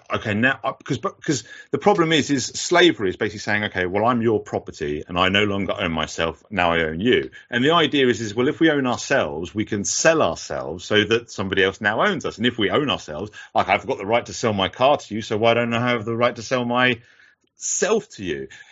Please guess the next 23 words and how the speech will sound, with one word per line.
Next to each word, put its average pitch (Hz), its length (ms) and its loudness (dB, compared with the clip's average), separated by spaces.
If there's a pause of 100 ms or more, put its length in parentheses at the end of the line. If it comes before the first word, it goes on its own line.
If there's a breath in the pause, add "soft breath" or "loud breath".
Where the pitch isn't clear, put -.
(420 loud breath)
The - 80 -6
problem 202 360 0
is, 185 160 -4
is 147 200 -8 (260)
it's - 180 -12
not 202 140 -6
so 202 100 -2
much 175 200 -2
about 139 240 0
the 127 80 -2
right, 135 300 2
I, 143 120 2
'cause - 160 -6
I 170 100 6
can, 170 220 -2
I 175 80 4
can 180 180 -4
make 170 180 0
a 139 40 -6
contractual 139 760 -2
promise 117 440 -4
to - 120 -14
you 65 360 -10